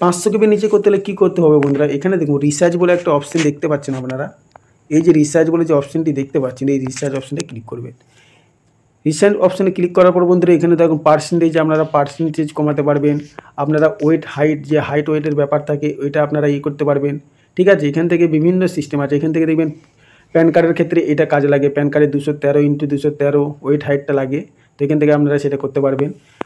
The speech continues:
কাস্টমে, এটা custom আছে, মানে custom বলতে এটা একটা মানে ওদের একটা size দেওয়া আছে, আপনারা সেটা custom করে মানে যেটা, যেটা আপনাদের choice হবে সেটা করতে পারবেন। আপনার যদি দুশো তেরো by দুশো তেরো লাগে,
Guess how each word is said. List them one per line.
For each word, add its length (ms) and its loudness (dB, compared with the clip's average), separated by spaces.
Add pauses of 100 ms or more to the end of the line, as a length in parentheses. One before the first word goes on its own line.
(160)
কাস্টমে, 380 4 (120)
এটা 100 4 (100)
custom 320 4
আছে, 200 -2
মানে 200 0
custom 300 0
বলতে 200 2
এটা 160 4
একটা 120 0 (180)
মানে 200 2
ওদের 200 2
একটা 120 0 (260)
size 200 2 (100)
দেওয়া 180 4
আছে, 200 -2
আপনারা 300 0
সেটা 220 -4
custom 380 -2
করে 140 2 (480)
মানে 120 0 (120)
যেটা, 180 0 (200)
যেটা 240 0
আপনাদের 280 0 (120)
choice 220 2
হবে 180 -2
সেটা 220 -6
করতে 220 -10
পারবেন। 240 -8 (380)
আপনার 240 0
যদি 160 -2 (100)
দুশো 240 -4
তেরো 200 2
by 160 4
দুশো 200 -4
তেরো 220 2
লাগে, 140 0